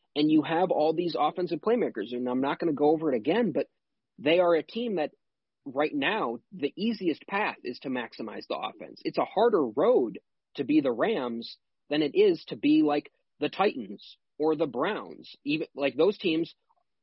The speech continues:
like, are even teams that you would compare th-, Mike Zimmer to, 'cause those still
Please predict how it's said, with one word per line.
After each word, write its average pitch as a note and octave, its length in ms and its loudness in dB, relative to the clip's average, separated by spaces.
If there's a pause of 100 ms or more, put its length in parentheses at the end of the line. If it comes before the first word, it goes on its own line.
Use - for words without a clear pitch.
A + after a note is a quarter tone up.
(140)
like, D3 260 -2
are D#3+ 300 0 (240)
even D#3+ 340 0 (220)
teams E3+ 200 -2
that E3+ 100 -6
you D#3+ 100 -2
would D#3+ 140 0
compare D#3 560 -2 (380)
th-, C3 140 -12 (180)
Mike B2+ 220 0
Zimmer G3 300 0
to, C#3 200 -2
'cause A#2 220 -6
those D#3+ 300 2
still E3 340 2